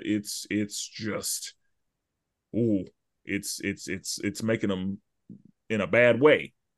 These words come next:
And Shetty's like, "Uh, it's not contagious enough. I need you to make it airborne. We, we need to be able to,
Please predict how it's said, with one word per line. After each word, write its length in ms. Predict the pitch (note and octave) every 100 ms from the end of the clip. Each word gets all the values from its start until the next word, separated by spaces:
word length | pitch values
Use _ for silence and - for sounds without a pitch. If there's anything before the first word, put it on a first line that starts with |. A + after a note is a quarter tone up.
| _ -
And 440 | A2+ A2 A2 A2
Shetty's 560 | G#2+ - C3+ F3 D3+ A#2
like, 340 | G2+ G2+ G2+ -
"Uh, 160 | A2+ G#2+
it's 140 | G#2
not 180 | D3 D#3
contagious 480 | A#2+ C3 C#3 G2 G2+
enough. 280 | F2+ C#2+ - _
I 80 | G#2
need 220 | G#2 G#2
you 60 | G2+
to 280 | F2+ E2 - _ _ -
make 180 | G#2+ G2+
it 80 |
airborne. 380 | F#2+ E2+ C2+ - - _
We, 240 | F#2 F#2 F#2+
we 80 |
need 180 | G2+ G2+
to 60 | F2+
be 160 | F2+
able 180 | F2+ E2
to, 240 | D2+ D2